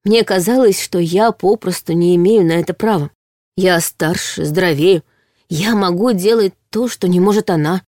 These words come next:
Жить полной жизнью, куда-то идти, не строя маршрут заранее, не заказывая специализированное такси, даже не ловить на себе сочувственные взгляды.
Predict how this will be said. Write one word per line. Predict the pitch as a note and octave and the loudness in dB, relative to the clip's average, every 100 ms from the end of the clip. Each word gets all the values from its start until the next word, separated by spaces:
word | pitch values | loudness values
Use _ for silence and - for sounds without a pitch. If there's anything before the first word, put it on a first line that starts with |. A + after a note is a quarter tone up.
| _ _ _ | _ _ _
Жить | E3 D#3+ D#3 - | -6 -6 -4 -8
полной | - G3 F3 | 0 2 2
жизнью, | C#3+ C#3+ D#3+ E3 D#3+ D3+ - - | 0 -2 -2 0 -2 -2 -6 -20
куда-то | - F#3+ G#3 A3+ | -4 -2 0 0
идти, | G3 - - F#3+ G3+ _ _ _ - | -2 -6 -6 -4 -6 _ _ _ -2
не | G3 | 0
строя | G3+ G3+ G#3+ | 0 2 2
маршрут | G#3+ F#3 - G3 F#3 | 2 0 0 0 2
заранее, | F#3 F#3 F3+ E3 D#3 _ _ _ _ | 0 0 0 0 -4 _ _ _ _
не | F#3+ | -4
заказывая | F#3+ B3 A3 G#3 G3+ | -2 -2 0 0 0
специализированное | - F#3+ F#3+ F#3+ G#3 G#3 G3+ F#3 | -2 -4 0 0 2 2 2 0
такси, | F3+ D#3 - - F#3+ - _ _ _ _ _ | -2 -8 -10 -6 -6 -6 _ _ _ _ _
даже | - E3+ E3+ | -8 -4 -2
не | F3 | 0
ловить | E3+ E3 A3 | 0 0 0
на | G3 | 0
себе | F3+ F3+ F3+ A3 | -2 -2 -2 -2
сочувственные | F3 - A3 - G#3+ A3 | -4 -6 -8 -4 0 0
взгляды. | G#3+ G#3+ A3 D3 - | 0 -2 0 -2 -4